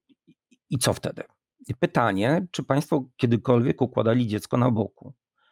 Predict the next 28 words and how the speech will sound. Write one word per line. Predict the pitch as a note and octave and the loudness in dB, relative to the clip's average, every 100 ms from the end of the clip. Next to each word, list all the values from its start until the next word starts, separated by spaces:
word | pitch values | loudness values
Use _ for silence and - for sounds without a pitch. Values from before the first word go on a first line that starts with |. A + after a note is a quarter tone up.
| _ _ _ - | _ _ _ -8
Nie, | B2+ B2 C#3+ G#3 E3 | 0 2 2 2 0
dlatego | B2+ B2+ C#3+ | -2 -2 -4
że, | B2+ B2+ B2+ B2+ B2 B2+ - | -2 0 2 4 2 -2 -2
y, | A2+ G#2+ G#2+ G#2 - | 2 2 2 -2 0
jakiś | A2+ A2+ - | 2 2 0
tam | - - C#3 - | -2 -4 -14 -16
specjalista | - - - A#2+ F3 - D3+ D3+ - | -12 -4 2 2 2 4 4 4 -2
powiedział, | A2+ A#2 A2+ A#2+ | 0 0 2 0
że | A2+ A2 | 2 0
jak | G#2+ | 0
się | - A#2 | 0 0
układa | F#2+ B2 A2+ | 2 2 2
dziecko | G2+ G2+ - | 0 -2 -2
na | G#2 | 0
boku, | G#2 C3 C3 C3 D#3 - - - - _ | 2 2 2 0 0 -12 -20 -20 -20 _
to | C#3+ | 0
wtedy | D#3 - A#2+ B2+ A2+ | 0 0 2 2 2
źle | A#2 A#2+ | 0 0
się | A#2 | 2
rozwijają | A2 G2+ G#2+ G#2+ A2 A2 - | 0 2 2 2 2 0 -4
stawy | - G#2+ G#2+ | 0 2 4
biodrowe. | G2+ G#2+ G#2+ G2+ - - - - - | 2 2 4 2 0 -14 -20 -20 -6
Po | A#2+ | 0
pierwsze, | F3 - C3 | 0 2 -2
kto | - F3+ | 0 -2
to | F3 C#3 | 0 0
wymyślił? | A#2+ A2 G#2 - - - | 2 2 0 -4 -10 -12
To | - | -16